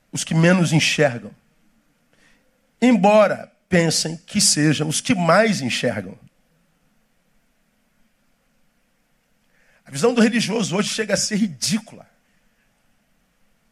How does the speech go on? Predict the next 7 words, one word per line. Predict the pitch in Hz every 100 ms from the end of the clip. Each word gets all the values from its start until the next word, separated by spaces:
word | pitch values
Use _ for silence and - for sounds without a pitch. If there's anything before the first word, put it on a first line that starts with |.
| _ _ _ _ _ _ _ _ _ _ _ _ _ -
É | 214
impressionante | 220 - 247 - 220 196 196 202
como | - 196
a | 185
instituição | 185 - 233 - 226 - - 165 165
religiosa | 151 165 135 143 143 147 143 _ _ _ _ _ _ _ _ _ _ _ _ _ _ _ _ _ _ _ _ -
tem | 254 269 269 247